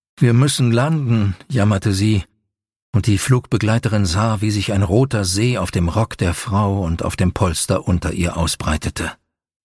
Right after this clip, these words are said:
„Einen Arzt, einen Arzt, wir brauchen einen Arzt“, schrie die Passagierin neben der Schwangeren. Yvonne musste heftig schlucken. "Konnte das sein?" So stellte sie sich doch eine echte Geburt vor.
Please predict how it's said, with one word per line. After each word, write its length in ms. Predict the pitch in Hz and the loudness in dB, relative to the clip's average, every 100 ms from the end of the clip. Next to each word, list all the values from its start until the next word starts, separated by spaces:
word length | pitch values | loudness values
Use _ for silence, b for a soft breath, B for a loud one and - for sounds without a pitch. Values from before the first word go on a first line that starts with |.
| _ _ _ _ _ _ - B | _ _ _ _ _ _ -20 B
„Einen 220 | 135 147 | 2 2
Arzt, 340 | 165 196 - - | 2 0 0 -2
einen 180 | 147 - | 0 2
Arzt, 340 | 196 208 - | 0 -2 -2
wir 80 | 156 | 0
brauchen 320 | 135 208 190 | 0 0 2
einen 180 | 170 175 | 0 -2
Arzt“, 540 | 165 214 214 - - - B B B B | -2 -2 -2 -4 -8 -14 B B B B
schrie 280 | - - 117 | -4 0 2
die 100 | 107 | 2
Passagierin 640 | 110 107 98 107 104 98 | 0 0 0 0 0 2
neben 240 | 101 107 98 | 2 2 2
der 140 | 90 | 0
Schwangeren. 580 | - 98 92 85 82 73 _ _ _ _ _ _ _ _ - | 0 0 0 -2 -4 -6 _ _ _ _ _ _ _ _ 0
Yvonne 380 | 98 101 101 92 | 2 2 2 2
musste 300 | 90 - 92 | 0 0 0
heftig 360 | 98 - - | -2 -2 -2
schlucken. 420 | - 131 - 80 - _ _ _ _ _ _ | 0 -2 -2 -10 -14 _ _ _ _ _ _
"Konnte 300 | - - - | -4 -4 -2
das 200 | - - | -2 -2
sein?" 400 | - - 120 127 - _ _ _ _ _ _ - | -2 -2 -2 -2 -4 _ _ _ _ _ _ -4
So 180 | 101 90 | 0 0
stellte 380 | - 90 90 92 | 0 -2 0 -2
sie 160 | 95 | -2
sich 180 | 92 95 | -2 -2
doch 160 | 98 92 | -2 0
eine 260 | 80 - | -2 0
echte 320 | 131 - - | -2 -2 -4
Geburt 440 | 90 82 107 82 - | -6 -2 0 0 -2
vor. 340 | 98 92 - | -4 -4 -6